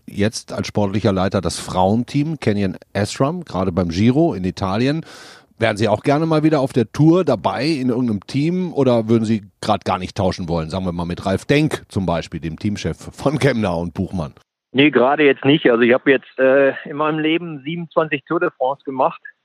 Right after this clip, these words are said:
Speaker 2: Ähm, also das ist schon relativ viel. Und dann ja keine Tour de France zu machen, äh, ist jetzt mal eher zum Luftholen ganz schön.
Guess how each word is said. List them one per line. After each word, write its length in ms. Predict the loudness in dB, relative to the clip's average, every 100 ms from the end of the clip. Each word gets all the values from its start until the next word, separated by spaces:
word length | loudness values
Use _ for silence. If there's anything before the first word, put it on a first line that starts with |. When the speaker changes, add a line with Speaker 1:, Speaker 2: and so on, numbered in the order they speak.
| _ 2
Speaker 2:
Ähm, 500 | 4 2 -2 -12 -12
also 420 | -4 -2 -2 -4 -4
das 180 | -6 -4
ist 160 | -4
schon 180 | -4 -2
relativ 460 | 0 2 2 -2 -14
viel. 280 | -4 2 2 2 _ _ _ _ _ _ _ _ _
Und 240 | -6 0 0
dann 140 | 2
ja 120 | 0
keine 300 | 2 0 -2
Tour 100 | -2
de 120 | -2 0
France 240 | -2 -4
zu 80 | -10
machen, 400 | -10 -10 -8 -4
äh, 340 | 0 0 -2 -8 -6
ist 220 | -4 -2
jetzt 180 | -2 -4 _ -4
mal 200 | 0 0
eher 360 | 2 2 0 -6 _
zum 160 | -12 -4
Luftholen 440 | -4 -2 -2 0
ganz 220 | -2 -6
schön. 340 | -4 -2 -2